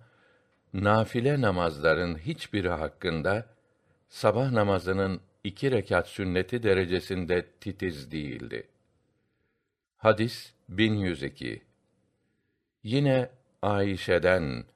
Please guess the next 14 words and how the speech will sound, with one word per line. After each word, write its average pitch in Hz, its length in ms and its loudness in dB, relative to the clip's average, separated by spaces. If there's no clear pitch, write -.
Allah 92 320 4
ondan 80 420 2
razı 76 320 2
olsun, 104 460 0
rivayet 107 560 6
edildiğine 82 580 0
göre, 110 360 2
Peygamber 117 580 4
sallallahu 92 840 2
aleyhi 82 480 2
ve 82 100 4
sellem 90 600 -2
şöyle 85 540 0
buyurdu: 64 540 -8